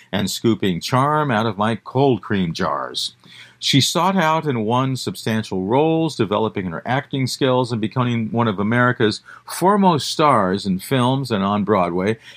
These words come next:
and became the first female E G O T, eventually winning an Emmy,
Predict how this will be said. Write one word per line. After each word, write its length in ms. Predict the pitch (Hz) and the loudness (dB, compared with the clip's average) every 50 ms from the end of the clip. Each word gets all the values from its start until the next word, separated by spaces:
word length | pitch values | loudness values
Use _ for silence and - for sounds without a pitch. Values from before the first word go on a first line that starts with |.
| - - | -4 0
and 160 | 120 127 120 | 0 2 4
became 460 | 139 135 127 - 151 151 151 143 135 | 4 2 4 4 2 2 2 2 0
the 40 | 120 | -4
first 440 | - - - 165 180 180 - - - | -4 -2 2 4 4 4 2 0 -4
female 640 | - 165 156 151 143 143 139 139 139 139 139 131 - _ _ _ _ | -2 -2 -2 0 0 2 2 4 4 2 2 0 -4 _ _ _ _
E 240 | - 147 156 160 156 | 0 2 2 2 2
G 320 | 107 113 156 156 147 139 | 2 2 2 4 4 4
O 160 | 135 135 139 135 | 4 4 2 0
T, 560 | - - - 143 123 101 85 87 - - - _ _ _ - _ _ - | -2 -2 0 2 2 2 0 -4 -6 -12 -16 _ _ _ -20 _ _ -4
eventually 520 | 110 104 117 127 143 135 - - 135 127 | -2 0 2 2 2 2 2 0 0 2
winning 340 | 117 123 127 117 113 107 98 | 2 2 2 2 2 2 2
an 160 | 92 90 - - | 0 0 -2 -2
Emmy, 480 | 98 104 101 107 123 147 180 208 196 | 0 0 2 2 4 4 2 2 0